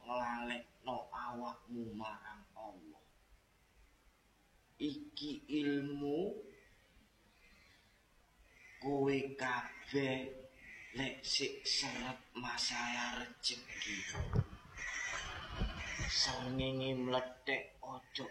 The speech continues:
sampe ketinggalan. Dongakno malaikat, dongakno alam semesta.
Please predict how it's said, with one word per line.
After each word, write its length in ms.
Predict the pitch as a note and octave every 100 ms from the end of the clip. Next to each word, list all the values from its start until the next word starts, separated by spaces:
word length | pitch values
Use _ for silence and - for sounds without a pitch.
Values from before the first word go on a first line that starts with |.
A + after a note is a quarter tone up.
| -
sampe 640 | - B2 A#2 C3 - -
ketinggalan. 1200 | - C3 - C#3 C3 A#2 A#2+ B2 - - A2+ A#2+ - - - - - _ _ _ - _ - _ _ - - -
Dongakno 1120 | D3 C#3+ C3+ B2+ B2+ B2 - C3 C3+ C3+ B2+ C3
malaikat, 880 | C3 C3 B2+ B2 B2 - - - - - - - - - _ -
dongakno 960 | E3 D#3+ D3 D#3+ - - B2+ B2 A#2 -
alam 480 | B2 A#2 A#2+ A#2
semesta. 1040 | A#2 - A#2+ A2 A#2+ A#2 - - B2 B2